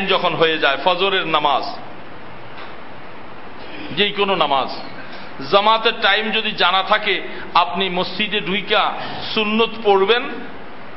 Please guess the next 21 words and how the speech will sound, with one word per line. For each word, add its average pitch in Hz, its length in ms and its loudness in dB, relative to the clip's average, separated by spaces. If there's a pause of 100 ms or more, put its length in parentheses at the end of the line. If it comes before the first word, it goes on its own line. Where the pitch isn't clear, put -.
(320)
ওই 226 140 6
বারান্দায় 180 580 2
অথবা 180 260 2
মসজিদের 160 460 0
এক 139 140 -2
কোনায়, 113 300 -2 (320)
তাই 170 180 2
না? 220 100 -2 (760)
এখন 208 200 4
আপনি 220 240 2
মাসালা 202 440 4
জানেন 185 320 2
না, 180 120 2
আপনি 190 240 2
আইসা 208 240 2
একবার 208 260 2
ইমাম 196 280 2
সাহেবের 208 320 2
পিছনে 214 360 0
আইসা 196 300 2 (500)
এই 165 160 2